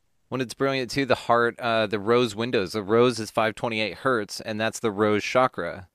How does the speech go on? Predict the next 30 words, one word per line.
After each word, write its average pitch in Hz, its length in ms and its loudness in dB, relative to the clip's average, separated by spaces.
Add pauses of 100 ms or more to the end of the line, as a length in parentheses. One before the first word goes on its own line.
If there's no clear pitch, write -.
Uh, 110 140 2
the 101 140 2
heart 131 240 4
chakra 113 400 -2
is 90 80 -6
the 101 120 -6
rose. 98 380 -2
That's 104 240 0
its 101 160 -10
representation 98 760 -4
in 92 100 -8
five 107 240 -2
twenty-eight 104 360 -4
hertz. 127 280 -6
So 117 40 -6
that, 104 300 -2
that 110 120 2
would 107 120 -4
make 107 160 -4
sense 127 240 -4
that 104 80 -6
it 98 60 -4
would 95 60 -10
be 101 120 -4
represented 101 500 -6
in 95 100 -8
the 92 80 -8
windows 95 320 -6
as 85 140 -14
well. 98 280 -10